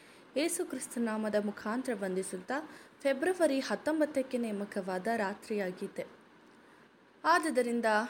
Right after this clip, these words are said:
ನಾವು ಕರುಣೆಯನ್ನು ಹೊಂದುವಂತೆಯೂ ಆತನ ಕೃಪೆಯಿಂದ ಸಮಯೋಚಿತವಾದ ಸಹಾಯವು ನಮಗೆ ದೊರೆಯುವಂತೆಯೂ ಧೈರ್ಯದಿಂದ ಕೃಪಾಸಿಂಹಾಸನದ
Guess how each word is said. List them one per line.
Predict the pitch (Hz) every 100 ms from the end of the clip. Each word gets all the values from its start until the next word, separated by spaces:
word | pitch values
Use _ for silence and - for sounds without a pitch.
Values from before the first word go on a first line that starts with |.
| -
ನಾವು | 208 202 202 196
ಕರುಣೆಯನ್ನು | - 208 254 311 277 240 208
ಹೊಂದುವಂತೆಯೂ | 202 190 226 247 208 185 196 226 196 - - - - 196
ಆತನ | 208 214 196 185 -
ಕೃಪೆಯಿಂದ | 233 302 277 220 214 196 196 - - - -
ಸಮಯೋಚಿತವಾದ | 240 233 254 359 381 311 269 254 240 226
ಸಹಾಯವು | 220 208 262 269 240 226
ನಮಗೆ | 226 214 202 190
ದೊರೆಯುವಂತೆಯೂ | 180 208 285 294 254 240 226 226 214 214
ಧೈರ್ಯದಿಂದ | 202 185 269 285 254 240 214 202 202
ಕೃಪಾಸಿಂಹಾಸನದ | 185 208 269 285 240 208 202 240 220 202